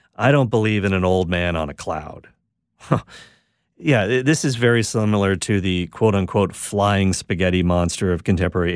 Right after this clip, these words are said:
atheists, that y-, you're, you're mocking, mocking God. But, uh, I, I do think they would say, "I do think there's something out there. There's some kind of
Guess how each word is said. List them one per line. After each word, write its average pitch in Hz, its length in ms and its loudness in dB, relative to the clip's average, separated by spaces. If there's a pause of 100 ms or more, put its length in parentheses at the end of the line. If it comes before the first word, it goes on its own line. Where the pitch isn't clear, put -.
atheists, 87 420 -2
that 95 140 -4
y-, 90 60 -4
you're, 101 360 0
you're 101 240 -4 (160)
mocking, 95 1000 0
mocking 90 440 -2
God. 82 400 -2 (800)
But, 110 580 0
uh, - 40 -2
I, 185 480 2
I 214 60 2
do 254 140 2
think 208 220 0
they 180 80 0
would 165 140 0
say, 165 120 0
"I 156 100 0
do 233 140 0
think 226 180 0
there's 143 140 2
something 135 460 0
out 69 220 -8
there. 78 240 -4
There's 90 140 -4
some 107 260 0
kind 98 380 2
of 78 120 -4